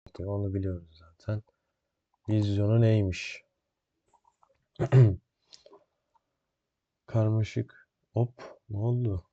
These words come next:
Nereye gittin ha? Karmaşık yapan yaradan kuruluşlara ihtiyaç duydukları yüzden adammış sokmuyor. Bakın yine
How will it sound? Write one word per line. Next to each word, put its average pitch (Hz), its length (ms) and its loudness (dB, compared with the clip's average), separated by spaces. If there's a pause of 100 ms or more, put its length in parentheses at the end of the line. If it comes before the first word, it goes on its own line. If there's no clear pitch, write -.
(220)
Nereye 104 300 -6
gittin 98 240 -6
ha? 90 260 -6
Karmaşık 101 420 -6
yapan 110 280 -4
yaradan 101 520 -2
kuruluşlara 104 600 -6
ihtiyaç 101 420 -6
duydukları 98 400 -6
yüzden 98 300 -10 (880)
adammış 98 440 -10
sokmuyor. 95 460 -12 (2250)
Bakın 107 240 -2
yine 101 300 0